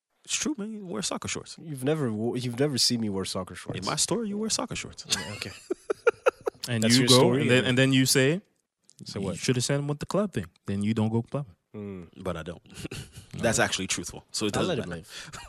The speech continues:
Speaker 1: <laughs> It's truthful.
Speaker 3: Until next time.
Speaker 1: Uh, all right, y'all.
Speaker 2: We apologize, people. Today is just one of those days.
Speaker 1: Where Alex has nothing to say.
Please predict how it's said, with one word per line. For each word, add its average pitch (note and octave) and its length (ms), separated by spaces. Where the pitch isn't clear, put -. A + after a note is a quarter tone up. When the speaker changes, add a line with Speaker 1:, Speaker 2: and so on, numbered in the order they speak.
Speaker 1:
<laughs> - 400
It's - 140
truthful. - 380
Speaker 3:
Until C3 240
next F#2+ 200
time. D2+ 200
Speaker 1:
Uh, A#2+ 380
all C3+ 160
right, G2+ 260
y'all. F#2+ 80
Speaker 2:
We A#2+ 80
apologize, B2+ 460
people. A#2+ 260
Today A#2 300
is G#2 320
just - 300
one A2 140
of A2 60
those G#2+ 220
days. F#2+ 480
Speaker 1:
Where F2+ 280
Alex F#2 380
has E2+ 220
nothing F2 260
to - 80
say. E2 300